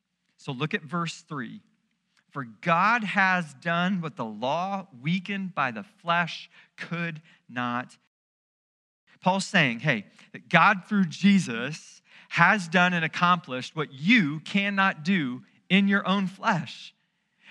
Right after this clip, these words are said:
God sent Christ because Christ was able to walk the sinless life, to be perfect for your sin,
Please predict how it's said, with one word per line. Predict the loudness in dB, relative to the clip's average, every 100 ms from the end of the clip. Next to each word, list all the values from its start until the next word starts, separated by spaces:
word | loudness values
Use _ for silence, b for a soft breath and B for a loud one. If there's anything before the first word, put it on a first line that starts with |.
| b
God | 4 4 2
sent | 2 2 0
Christ | 0 4 4 2 -6 -10 -16 -20 _ _ _ _ _ _ _ _ _ _ _
because | -2 0 0
Christ | 2 4 6 4 2
was | 2 4
able | 4 2 -2
to | -2
walk | 0 0 0 -2 -8
the |
sinless | -8 0 0 0 -8 -6
life, | -2 0 -2 -8 -16 B _
to | 2
be | 2
perfect | 2 2 2 2 -2 -12 _ _ _ _ _ _ _ _ _ _
for | -2
your | 0 -2
sin, | -4 -6 -6 -6